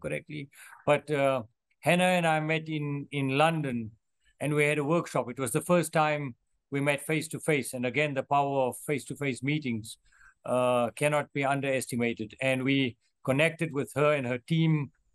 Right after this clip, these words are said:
Uh, we were inspired, we were energized, and what's it, three months later, we're sitting here announcing our very collaborative partnership.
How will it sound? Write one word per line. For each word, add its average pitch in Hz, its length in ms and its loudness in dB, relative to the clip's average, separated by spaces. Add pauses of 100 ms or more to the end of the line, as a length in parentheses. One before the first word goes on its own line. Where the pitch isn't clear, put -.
(140)
Uh, 127 300 0
we 123 120 -2
were 127 120 0
inspired, 156 720 2
we 135 120 -2
were 131 200 0
energized, 143 840 0
and 131 400 -4 (680)
what's 120 260 0
it, 117 140 -6
three 156 160 2
months 143 280 0
later, 147 300 -2
we're 123 120 -4
sitting 151 300 -4
here 135 220 0
announcing 131 680 -2
our 127 400 0 (200)
very 156 340 4
collaborative 127 640 -4
partnership. 131 500 -2